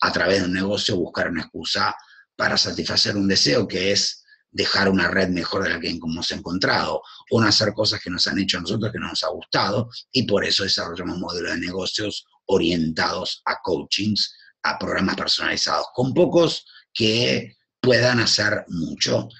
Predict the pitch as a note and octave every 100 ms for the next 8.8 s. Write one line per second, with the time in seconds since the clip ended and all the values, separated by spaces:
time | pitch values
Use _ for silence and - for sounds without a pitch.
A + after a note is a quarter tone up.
0 | - - G2 G#2 F#2+ G2 G2 G#2 A#2 -
1 | A#2+ - A2 F#2+ E2+ F2 F2+ F2+ D#2 -
2 | F2+ F2 G2+ A2 - - - - - _
3 | - - - - C3 B2 A2+ A#2+ G2 F2
4 | E2+ D2 - - - - - - - G#2+
5 | A2 G2+ A#2+ A#2+ D#3 C#3 G2 D3 A#2+ -
6 | - - A#2 A#2 G2 F#2 F#2+ G2 F#2+ -
7 | - - - F#2+ F2 F2+ F2+ F#2+ F#2+ F2+
8 | - - F2 - C#2+ G#1 - D#2